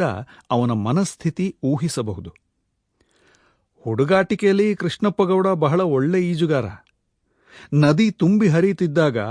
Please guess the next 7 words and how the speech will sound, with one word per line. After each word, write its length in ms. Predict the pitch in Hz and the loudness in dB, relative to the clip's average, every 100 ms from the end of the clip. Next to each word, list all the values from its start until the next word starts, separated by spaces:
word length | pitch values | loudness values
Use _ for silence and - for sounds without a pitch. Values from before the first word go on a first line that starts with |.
| 151 - - | -8 -12 -2
ಒಂದು 480 | 147 185 226 208 156 | 2 4 4 2 4
ದಂಡೆಯಿಂದ 520 | 180 208 190 175 151 | 2 4 2 2 0
ಧುಮುಕಿ 680 | 113 104 190 - 151 104 - _ 170 | -2 -2 -2 -2 -6 -6 -10 _ 0
ಇನ್ನೊಂದು 520 | 175 202 226 220 190 | 2 4 2 0 2
ದಂಡೆ 280 | 185 185 170 | 2 2 0
ಸೇರುತ್ತಾ 420 | 160 156 - 127 | 0 0 0 -2
ಇದ್ದ. 180 | 101 | -4